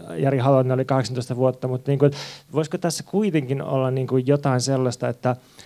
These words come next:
et politiikassa varsinkin nuoriin vetoaa se, et mis-, missä on niinku seksikkyyttä, missä on jotain, jotain myönteistä, jot-, missä on jotain, mikä tuottaa nautintoa. Tai se, se muhun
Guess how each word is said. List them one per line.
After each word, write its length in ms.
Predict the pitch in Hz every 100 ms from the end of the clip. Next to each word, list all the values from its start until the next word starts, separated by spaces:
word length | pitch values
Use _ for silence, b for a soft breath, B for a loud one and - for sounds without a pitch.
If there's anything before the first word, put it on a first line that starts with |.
| B
et 100 | 131 -
politiikassa 720 | 160 165 151 143 139 131 131
varsinkin 420 | 147 151 143 139
nuoriin 640 | 143 151 139 120 127 120 -
vetoaa 440 | 135 143 135 123 123
se, 220 | 151 143
et 220 | - -
mis-, 300 | 127 143 143
missä 300 | 156 170 151
on 120 | 135
niinku 200 | 123 107
seksikkyyttä, 800 | 123 165 165 143 143 - 131 135
missä 340 | 139 156 - 143
on 160 | 127
jotain, 560 | 131 139 135 123 120 113 B B B B B B
jotain 400 | 127 - 131 127
myönteistä, 580 | 131 147 139 123 123 123
jot-, 240 | 131 143 156
missä 240 | 165 175
on 60 | 151
jotain, 240 | 156 143
mikä 160 | 131 135
tuottaa 400 | 127 120 123 123
nautintoa. 580 | 131 135 117 120 113
Tai 140 | 113 120
se, 220 | 170 160
se 140 | 180
muhun 340 | 175 156 143